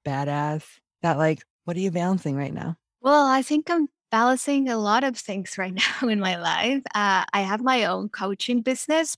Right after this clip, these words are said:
Speaker 2: but I recently, well, my, my fiance and I recently bought the company he was working for.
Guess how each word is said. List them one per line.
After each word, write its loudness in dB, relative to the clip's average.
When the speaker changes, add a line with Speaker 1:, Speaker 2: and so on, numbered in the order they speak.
Speaker 2:
but 2
I 0
recently, 0
well, 0
my, 0
my -2
fiance -2
and -2
I 2
recently -4
bought 0
the -4
company 2
he -4
was -4
working 0
for. 0